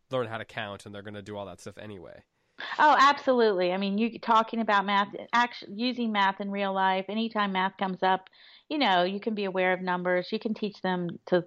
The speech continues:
Speaker 2: to recognize their numbers. Um, any, any natural math, I wouldn't hinder, wouldn't stop that. But, uh, yeah, I'm definitely talking about formal math.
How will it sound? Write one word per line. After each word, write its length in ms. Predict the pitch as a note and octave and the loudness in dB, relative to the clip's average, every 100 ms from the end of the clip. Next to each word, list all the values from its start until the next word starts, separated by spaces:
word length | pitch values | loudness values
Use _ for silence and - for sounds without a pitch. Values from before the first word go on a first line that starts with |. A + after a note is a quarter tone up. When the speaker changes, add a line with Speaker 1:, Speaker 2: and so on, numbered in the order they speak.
| - | 2
Speaker 2:
to 200 | F3+ E3 | 4 6
recognize 640 | F#3+ G#3 F#3 F#3+ E3 E3 | 4 0 -2 0 0 -2
their 120 | F3 F3 | -8 -6
numbers. 580 | E3+ E3 E3 E3 E3 - - - - - | -6 -4 -4 -4 -4 -8 -20 -20 -20 -8
Um, 240 | - F3 F3 | 0 0 2
any, 240 | A3+ B3 - | 0 0 2
any 220 | C#4+ C#4 | 2 4
natural 760 | G3+ F#3+ G#3+ A3 - F3 E3+ E3+ | 4 4 4 2 0 0 0 -2
math, 440 | F3+ F#3+ E3 D#3 _ - - | -2 0 0 -4 _ -16 -4
I 100 | F3+ | -2
wouldn't 360 | F#3 E3+ E3+ | -2 -4 -8
hinder, 400 | D#3+ F#3+ F#3 E3+ - _ _ _ - | -8 -6 -2 -2 -4 _ _ _ -14
wouldn't 320 | E3+ F3 D#3+ | -4 -2 -2
stop 340 | - F3 D#3+ - | 0 0 0 -2
that. 220 | D#3 - | -2 -2
But, 140 | E3+ - - | -6 -6 -10
uh, 60 | - | -10
yeah, 340 | - F#3+ D3+ - | -2 2 2 0
I'm 180 | F#3 F#3 | -2 -2
definitely 460 | G3 F#3+ F#3 E3+ D#3+ | -2 -2 -4 -6 -4
talking 280 | E3+ E3+ | -4 -4
about 220 | E3 D#3 - | -8 -8 -6
formal 380 | F3+ F3 E3+ D#3+ | -4 -2 -2 -6
math. 380 | D#3 D3+ D3+ | -4 -4 -4